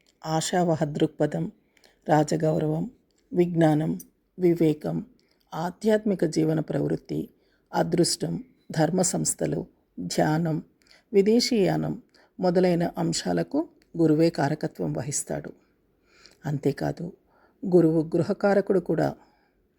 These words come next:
ఇక ప్రత్యేకించి స్త్రీ జాతక విషయానికి వస్తే, వివాహకారకుడు గురువు.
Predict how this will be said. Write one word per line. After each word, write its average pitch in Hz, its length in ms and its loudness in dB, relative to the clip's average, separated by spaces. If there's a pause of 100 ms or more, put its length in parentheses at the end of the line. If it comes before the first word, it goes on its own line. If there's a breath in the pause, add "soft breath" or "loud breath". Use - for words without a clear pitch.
(320 soft breath)
ఇక 214 160 -4
ప్రత్యేకించి 180 1000 0
స్త్రీ 269 360 0
జాతక 226 380 2
విషయానికి 165 520 0
వస్తే, 233 400 -4 (420 soft breath)
వివాహకారకుడు 226 880 2
గురువు. 156 360 -6